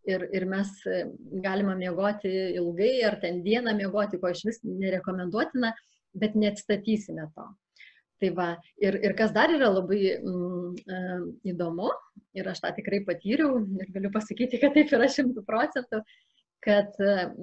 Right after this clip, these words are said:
tos valandos nuo dvidešimt pirmos valandos iki dvidešimt ketvirtos, kiekviena valanda atstoja dvi valandas miego. Įsivaizduojat, jeigu jūs, mm, einat miegot dvidešimt pirmą valandą, tarkim, ane,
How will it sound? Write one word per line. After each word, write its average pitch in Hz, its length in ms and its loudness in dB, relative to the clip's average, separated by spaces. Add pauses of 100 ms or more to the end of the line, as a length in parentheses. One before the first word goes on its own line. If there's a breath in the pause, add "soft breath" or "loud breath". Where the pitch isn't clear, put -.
tos 208 260 0
valandos 208 560 2
nuo 190 100 0
dvidešimt 196 560 0
pirmos 180 400 -4
valandos 175 640 -6
iki 175 160 -10
dvidešimt 180 400 -8
ketvirtos, 175 640 -6 (520 soft breath)
kiekviena 208 360 -2
valanda 214 340 2
atstoja 214 400 0
dvi 185 280 -2
valandas 254 640 0 (280)
miego. 214 520 4 (240)
Įsivaizduojat, 202 560 0
jeigu 202 160 0
jūs, 214 240 -2 (240)
mm, 185 460 -6
einat 196 260 -2
miegot 196 320 0
dvidešimt 190 340 -8
pirmą 170 300 -4
valandą, 208 400 -2
tarkim, 320 320 -4
ane, 359 240 -2